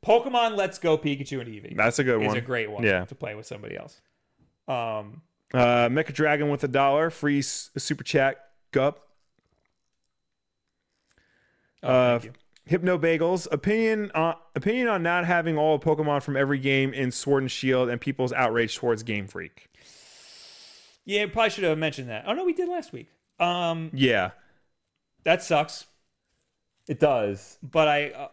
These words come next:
Speaker 1: understand. Like,
Speaker 2: Yeah.
Speaker 1: there's so many Pokemon they had,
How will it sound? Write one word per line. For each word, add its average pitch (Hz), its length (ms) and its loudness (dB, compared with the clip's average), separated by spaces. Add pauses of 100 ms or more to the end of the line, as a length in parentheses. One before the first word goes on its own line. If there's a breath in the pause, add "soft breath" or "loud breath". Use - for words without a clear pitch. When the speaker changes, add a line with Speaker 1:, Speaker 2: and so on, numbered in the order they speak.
Speaker 1:
understand. 131 560 -10
Like, 135 240 -4
Speaker 2:
Yeah. 95 280 -4 (600)
Speaker 1:
there's 156 240 -2
so 160 160 -6
many 156 140 -6
Pokemon 135 500 -6
they 127 100 -8
had, 123 300 -8